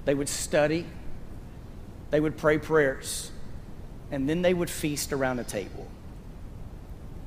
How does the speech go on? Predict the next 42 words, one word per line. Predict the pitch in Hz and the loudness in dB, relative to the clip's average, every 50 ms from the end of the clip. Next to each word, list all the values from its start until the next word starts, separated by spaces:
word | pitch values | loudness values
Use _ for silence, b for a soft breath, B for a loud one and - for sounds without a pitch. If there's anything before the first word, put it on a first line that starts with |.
| - - - - - - | -10 -10 -10 -10 -6 -2
And | 147 147 147 | 2 2 2
I | 147 | 4
think | - 175 170 143 131 135 | 4 4 2 2 2 4
that | 127 151 156 170 190 - | 6 8 8 8 6 6
was | 214 202 160 | 2 2 2
a | 180 175 | 2 -2
place | - - - - 160 151 156 160 147 - | -2 -4 -2 2 4 4 4 4 2 0
and | 147 135 | -2 -2
a | 131 | -2
time | 117 - - 143 143 143 143 135 | -4 -4 -2 0 0 0 0 0
for | - - 139 | 0 -2 -2
them | 127 123 135 131 123 | 0 0 -2 -2 -2
to | - 127 | -4 -4
be | 113 139 143 156 | -2 0 0 2
reminded | 160 165 147 135 135 135 139 139 139 139 123 113 101 - - B B B B B B B | 4 2 2 4 4 4 4 4 2 2 0 -2 -6 -6 -8 B B B B B B B
of | - - - - - - - - 127 | -8 -8 -8 -10 -10 -10 -8 -4 2
what | 131 147 165 180 170 | 6 8 8 8 8
it | 175 165 151 | 6 4 4
is | 156 156 151 143 135 123 - - - - - 127 | 6 6 6 6 4 2 -2 -4 -6 -6 -2 2
they | 143 143 139 | 4 4 4
believe. | 127 127 127 123 127 131 127 120 113 107 - - - B B B B B B - | 4 2 0 2 2 2 2 2 0 -2 -6 -8 -10 B B B B B B -4
And | - 135 127 117 123 | -4 -2 -2 0 2
one | 151 175 202 220 | 2 2 2 2
of | 208 | 0
the | 185 196 | 0 0
reasons | 170 180 202 214 196 175 196 170 165 | 2 2 4 4 4 4 2 4 4
I | 160 156 | 2 2
think | 151 - 180 202 208 180 | 2 2 2 2 2 0
it | 165 | 0
was | 156 165 | 0 2
the | 151 | 4
last | 143 143 143 151 165 170 175 - | 4 6 8 8 8 8 6 4
thing | - 175 170 | 2 2 4
they | 160 170 170 | 4 4 4
would | 147 147 127 | 4 2 2
do | 135 165 202 208 | 4 2 4 4
when | 175 151 | 4 4
they | 143 143 | 2 2
came | - - 175 165 160 | 2 2 2 2 4
together | 139 135 127 147 160 180 180 151 135 123 - B B B B B | 2 2 4 6 6 6 6 6 4 2 0 B B B B B
is | - 156 131 | -2 0 2
that | 151 143 | 2 0